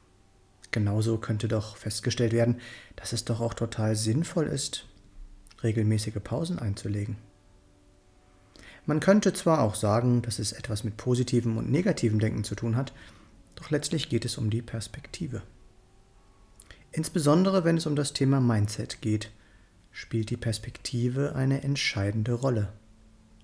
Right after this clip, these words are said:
Also immer dann, wenn man bewusst versucht, sein Denken zu verändern. Alles in unserer Welt hat immer zwei Seiten.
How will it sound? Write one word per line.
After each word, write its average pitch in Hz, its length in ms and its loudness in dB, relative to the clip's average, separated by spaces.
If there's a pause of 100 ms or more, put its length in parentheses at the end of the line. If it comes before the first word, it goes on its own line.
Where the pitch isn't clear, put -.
(120)
Also 113 200 0
immer 117 240 2
dann, 104 320 2
wenn 120 100 2
man 127 320 0
bewusst 110 520 -2
versucht, 139 340 -6
sein 151 220 -4
Denken 143 360 -4
zu 110 140 -6
verändern. 104 500 -2 (1400)
Alles 175 380 4
in 160 160 0
unserer 156 340 4
Welt 123 240 4
hat 151 80 0
immer 127 220 2
zwei - 260 -2
Seiten. 107 420 0